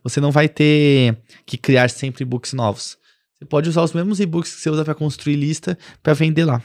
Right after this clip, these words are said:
Não tem problema nenhum. Você pode também, por exemplo, pedir pra alguém fazer resumos dos seus vídeos do YouTube e transformar em e-book.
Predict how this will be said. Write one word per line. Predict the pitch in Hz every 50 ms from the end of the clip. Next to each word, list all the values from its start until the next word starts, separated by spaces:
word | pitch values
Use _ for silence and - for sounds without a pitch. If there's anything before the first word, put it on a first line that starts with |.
| _ _ -
Não | - 123
tem | - 139
problema | 131 - 131 127 135 139 147 147 151 - _ -
nenhum. | 120 123 147 180 175 147 123 120 - - - - - - - -
Você | - 165
pode | 156 - 165 170 165
também, | - 175 165 165
por | 160 - 165 147
exemplo, | 143 135 131 151 175 196 - - 143
pedir | - 151 135 143 151 -
pra | - 147
alguém | 135 131 120 - 156 180
fazer | 170 - - 143 139 147 151
resumos | 143 143 151 139 120 139 160 185 190 185 170 - - - - - - - _ _ _
dos | 135 131
seus | - - 143 131 113
vídeos | 120 135 147 139 135 127 117
do | 127
YouTube | 131 123 123 - - 185 196 160 139 120 110 - _ _ _ _ _ _ _
e | - 135
transformar | - 151 147 - - 151 143 143 143
em | 160
e-book. | 175 165 151 160 160 - - - -